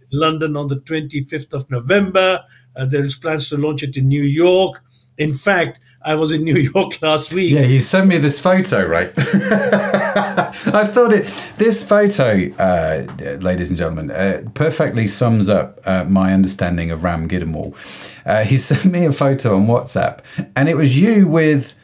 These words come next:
Speaker 2: the mayor of New York, right? And he was
Speaker 1: Correct, correct.
Speaker 2: holding, he was holding this. He was <laughs> holding your book. And so I'm like, "Ram, how did you do that?" Uh, go ahead, tell the story.
Speaker 1: Well, I'll tell you the story. I, I was in New York for a board meeting, uh, uh,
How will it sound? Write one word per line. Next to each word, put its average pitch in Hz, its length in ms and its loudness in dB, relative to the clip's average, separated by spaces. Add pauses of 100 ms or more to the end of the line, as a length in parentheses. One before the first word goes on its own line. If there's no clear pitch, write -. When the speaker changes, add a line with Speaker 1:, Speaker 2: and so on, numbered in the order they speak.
(120)
Speaker 2:
the 147 100 2
mayor 143 340 4
of 120 100 2
New 131 140 4
York, 143 440 0
right? 95 300 2
And 120 160 4
he 175 140 4
was 165 180 4
Speaker 1:
Correct, 110 40 -2
correct. - 120 -10
Speaker 2:
holding, 117 800 2 (300)
he 208 120 2
was 185 160 4
holding 196 420 4
this. 190 260 0
He 139 60 4
was 139 140 2
<laughs> - 80 -6
holding 202 380 2 (160)
your 139 200 2
book. - 320 0 (540)
And 170 180 4
so 165 140 2
I'm 220 160 4
like, 160 380 2 (200)
"Ram, 220 220 4
how 339 340 2
did - 160 -2
you 196 160 6
do 190 380 2
that?" 95 380 -2
Uh, 139 180 2
go 190 160 2
ahead, 165 240 2
tell 165 180 2
the 147 120 -2
story. 104 420 -4 (720)
Speaker 1:
Well, 294 140 0
I'll - 40 -10
tell 330 160 0
you 320 60 -8
the 262 80 -6
story. 208 440 0 (200)
I, 185 80 -4
I 170 180 0
was 180 160 0
in 226 120 2
New 220 140 0
York 165 240 0
for 165 120 0
a 151 40 2
board 160 340 2
meeting, 151 500 -4
uh, 143 40 -10
uh, 143 600 -4